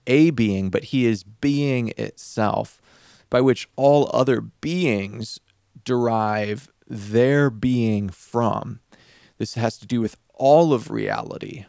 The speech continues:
itself, not just humans, but that all of reality is derived from the ultimate reality, which is the triune God. So for David Bentley Hart, consciousness, our individual experience of consciousness,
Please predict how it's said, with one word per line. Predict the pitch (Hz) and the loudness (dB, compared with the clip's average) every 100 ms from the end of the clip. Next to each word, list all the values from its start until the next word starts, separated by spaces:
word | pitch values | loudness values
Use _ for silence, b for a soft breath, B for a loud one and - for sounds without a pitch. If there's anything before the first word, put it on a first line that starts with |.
| _ | _
itself, | - 110 - - 104 - | -10 -10 -8 -4 -4 -4
not | 110 117 | -6 -4
just | - 123 - | -4 -8 -6
humans, | 127 104 95 - - _ b b b b b b b | -8 -8 -10 -16 -20 _ b b b b b b b
but | 120 | 0
that | 117 107 - | 0 -2 0
all | 135 139 156 | 4 6 6
of | 147 104 | 2 -2
reality | 101 107 113 107 - 101 113 - _ _ _ _ _ | -4 -4 -6 -8 -8 -10 -10 -14 _ _ _ _ _
is | - 113 | -8 -4
derived | 135 123 113 107 107 - | 0 2 2 0 -2 -4
from | - 107 101 | -6 -4 -2
the | 104 - - | -4 -4 2
ultimate | 123 120 123 101 | 2 2 -6 -6
reality, | 104 101 101 107 | -6 -6 -6 -6
which | 107 - | -8 -8
is | 101 | -12
the | - | -14
triune | - 104 - 104 107 | -10 -8 -6 -8 -10
God. | 113 - 104 - | -10 -8 -8 -8
So | - | -4
for | 139 135 | -2 0
David | 147 180 185 | 2 2 2
Bentley | 147 95 | -2 -4
Hart, | 101 131 117 92 - _ b b b b - | -4 -2 -2 -4 -10 _ b b b b -12
consciousness, | - 143 196 - 113 - 98 98 98 - - - b b b | -4 -2 0 0 -4 -4 -8 -6 -8 -10 -16 -20 b b b
our | 107 - | -8 -2
individual | 160 196 190 156 160 151 131 | 0 2 2 2 2 2 2
experience | 110 - - 113 104 101 | 0 -2 -2 0 -2 -4
of | 90 | -10
consciousness, | - 101 95 104 - 101 - - - | -6 -4 -4 -8 -10 -10 -10 -12 -16